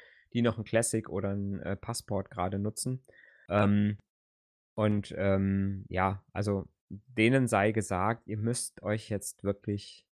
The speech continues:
von diesen Geräten als produktive Geräte trennen. Man kann sie vielleicht noch als elektronischen Kalender benutzen. Das wird wahrscheinlich noch funktionieren. Aber alles, was mit Internet und online zu tun hat,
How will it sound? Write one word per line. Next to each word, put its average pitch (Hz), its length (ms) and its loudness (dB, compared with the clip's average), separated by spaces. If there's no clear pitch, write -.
von 95 200 -4
diesen 110 240 -4
Geräten 95 640 -4
als - 400 -10
produktive 101 720 -8
Geräte 90 580 -8
trennen. 85 540 -8
Man 92 120 -6
kann 101 160 -4
sie 107 80 -8
vielleicht 110 260 0
noch 120 180 -4
als 98 320 -4
elektronischen 104 560 -4
Kalender 87 400 -4
benutzen. - 500 -12
Das - 220 -14
wird 95 180 -8
wahrscheinlich 90 380 -8
noch 101 120 -12
funktionieren. 107 720 -4
Aber 110 200 2
alles, 120 260 2
was 107 140 0
mit 107 140 0
Internet 110 460 2
und 98 140 -4
online 107 340 0
zu 107 160 -6
tun 101 320 -4
hat, - 400 -4